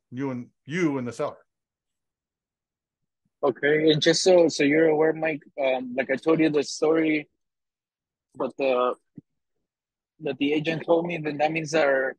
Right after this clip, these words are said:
Speaker 2: offer would probably have to change, 'cause like I said, the, it seems like the wife is trying to move down to Tyler, Texas, where the, the husband is hospitalized at.
Speaker 1: Yeah.
Speaker 2: So our offer might have to change, but,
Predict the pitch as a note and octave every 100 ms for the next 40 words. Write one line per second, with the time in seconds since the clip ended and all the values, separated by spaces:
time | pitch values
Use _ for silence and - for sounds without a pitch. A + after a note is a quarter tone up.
0 | _ C3+ C#3+ - E3 D3 C#3 C3+ B2 D3
1 | D3 C#3 C#3 C3 D3 B2+ A#2+ A#2 - C#3+
2 | D3 D3+ - - _ - C#3 B2 A2+ -
3 | C3 A2+ B2 C#3 C3 C3 B2 A#2+ - _
4 | _ _ C#3+ C#3+ D#3 C#3+ D3+ C3 C3 C3+
5 | C#3 D3 - D3 C#3 C#3 C3+ C#3 C#3 C3+
6 | - C#3 C3+ B2 C3+ A2+ D#3 D3+ _ _
7 | _ _ _ _ - C3+ B2 B2+ B2 A#2+
8 | A#2 A#2 - _ - C3+ C3 C#3 C3+ D3
9 | C#3+ C3 - D3 D3 - D#3 D3+ D3+ -
10 | D#3+ - _ _ _ _ _ - C#3 C3
11 | C#3 B2+ B2 A#2+ A#2+ B2+ C#3+ - D#3 C#3
12 | C3 C3 A#2 A#2 - B2+ B2 B2 B2+ B2
13 | A#2+